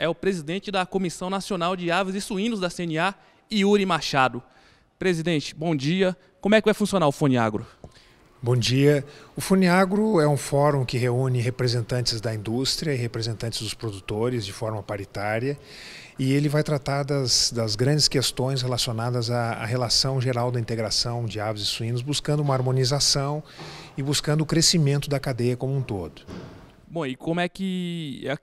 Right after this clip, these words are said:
Speaker 1: e a questão, por exemplo, uma das que-, funções desse FONEAGRO é justamente balizar a relação entre produtores e indústrias, né? Como é que é a expectativa do setor em relação a isso?
Speaker 2: A nossa prioridade agora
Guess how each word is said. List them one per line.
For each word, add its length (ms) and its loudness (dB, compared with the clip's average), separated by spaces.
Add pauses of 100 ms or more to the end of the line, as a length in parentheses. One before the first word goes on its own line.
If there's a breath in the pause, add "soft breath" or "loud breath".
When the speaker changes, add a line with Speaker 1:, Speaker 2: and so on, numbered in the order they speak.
Speaker 1:
e 40 0
a 60 0
questão, 400 -4
por 120 -2
exemplo, 460 -2
uma 160 -2
das 300 0
que-, 200 -2 (200)
funções 500 0
desse 220 -6
FONEAGRO 520 -2 (360 soft breath)
é 100 0
justamente 680 -2
balizar 440 2
a 40 -2
relação 440 -2
entre 160 -6
produtores 640 -2
e 60 -4
indústrias, 580 -4
né? 240 -4
Como 180 -4
é 60 2
que 140 0
é 280 4
a 60 -4
expectativa 500 -2
do 80 0
setor 200 -2
em 60 2
relação 280 -2
a 60 0
isso? 240 -10 (120)
Speaker 2:
A 80 -12
nossa 280 -4
prioridade 600 -4
agora 520 -2